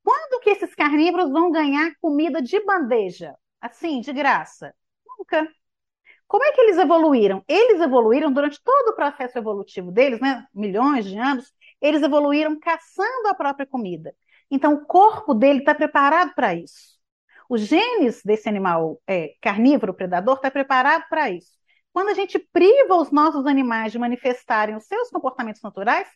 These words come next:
dando comida de mão beijada na bandeja, né, no potinho, a gente tá induzindo o estresse pelo tédio. Então, o que que é muito legal da gente fazer em casa? Criar situações, criar oportunidades onde os cães podem,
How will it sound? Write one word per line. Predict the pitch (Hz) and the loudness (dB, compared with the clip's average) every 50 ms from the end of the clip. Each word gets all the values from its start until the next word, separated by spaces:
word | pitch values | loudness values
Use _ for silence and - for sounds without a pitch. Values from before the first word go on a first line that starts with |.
| _ _ _ _ _ _ | _ _ _ _ _ _
dando | 214 214 320 392 494 554 539 508 466 466 | -2 0 2 2 2 2 0 0 0 0
comida | - 381 359 359 359 370 294 247 277 262 226 214 | 0 0 0 2 2 2 2 2 0 0 0 -2
de | 208 - 285 | -4 -4 -2
mão | 302 330 381 508 466 | -2 0 -2 -2 -2
beijada | 427 370 302 - 285 269 262 254 233 226 226 | -4 -6 -6 -4 -4 -2 -2 -2 -4 -4 -6
na | 240 240 | -6 -6
bandeja, | 202 214 214 208 190 240 294 403 453 339 - 254 208 165 151 147 - | -8 -8 -10 -6 -4 -4 -4 -4 -4 -6 -6 -6 -8 -8 -8 -10 -8
né, | - 262 320 | -6 -4 -4
no | 302 254 247 | -4 -4 -4
potinho, | 254 208 185 - - - 392 494 466 - _ _ _ _ _ _ | -6 -8 -8 -8 -10 -12 -12 -12 -12 -16 _ _ _ _ _ _
a | - 359 | -10 -8
gente | 415 381 - _ | -8 -10 -8 _
tá | 440 508 605 605 | -6 -4 -4 -4
induzindo | 508 440 415 285 330 311 285 247 | -2 -2 -2 -2 -2 -4 -4 -4
o | 254 | -6
estresse | 247 - _ 247 226 214 196 185 - _ - | -8 -8 _ -6 -4 -4 -4 -4 -8 _ -10
pelo | - 269 311 381 | -8 -6 -6 -6
tédio. | - - 480 440 370 302 262 254 - - - - _ _ _ _ _ _ _ _ _ _ | -4 -2 0 2 2 2 0 -4 -8 -14 -20 -20 _ _ _ _ _ _ _ _ _ _
Então, | 262 269 269 349 349 | -4 -2 0 0 0
o | 392 | 0
que | - 427 | 0 0
que | - 494 | 0 0
é | 494 453 | 0 0
muito | 427 453 427 415 | 0 0 0 0
legal | 381 370 339 294 285 285 | 2 2 2 4 2 2
da | 262 277 | 2 0
gente | 262 277 269 - | -2 -2 -4 -2
fazer | - 262 240 233 254 | -4 -4 -4 -4 -4
em | 254 247 | -6 -6
casa? | - - 220 196 185 185 185 - 196 - _ _ | -6 -4 -4 -4 -4 -4 -6 -8 -12 -18 _ _
Criar | - 302 320 302 269 269 294 330 427 523 539 523 | -4 -2 0 0 2 4 4 4 2 2 -2 -4
situações, | - - - 311 262 214 202 - _ _ - 220 247 285 311 262 - - _ _ _ _ _ _ _ | -8 -10 -4 -4 -2 -2 -4 -6 _ _ -8 -6 -4 -4 -4 -6 -8 -12 _ _ _ _ _ _ _
criar | - 240 254 269 330 427 466 | -8 -2 0 0 2 2 0
oportunidades | 466 403 359 359 - 302 254 240 208 190 233 262 285 254 277 | 0 -2 -4 -4 -4 -6 -8 -8 -6 -4 -2 -2 -2 -4 -6
onde | 277 247 269 | -8 -8 -10
os | - _ | -12 _
cães | - 285 285 277 - - | -10 -8 -8 -8 -8 -4
podem, | - 240 226 208 220 226 220 | 0 0 0 0 0 -4 -6